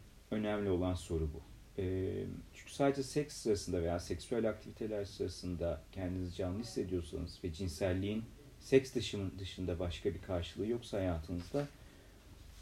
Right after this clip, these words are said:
bu da önemli bir soru işareti. Bir aşk sorusu var. Aşk buranın konusu değil. Ee,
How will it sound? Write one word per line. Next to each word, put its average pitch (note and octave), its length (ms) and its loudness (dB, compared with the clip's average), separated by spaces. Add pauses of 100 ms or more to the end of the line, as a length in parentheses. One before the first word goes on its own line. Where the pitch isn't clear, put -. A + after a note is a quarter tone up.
(180)
bu D#3+ 80 -4
da D#3 60 8
önemli C#3 400 10
bir A2+ 60 -6
soru F2+ 220 2
işareti. D2+ 560 0 (1500)
Bir G2+ 160 6
aşk F2 200 2
sorusu F2 400 2
var. A#2+ 200 6
Aşk F#2+ 380 2
buranın E2 340 4
konusu - 440 -2
değil. C#3 380 12 (680)
Ee, F#2 1040 10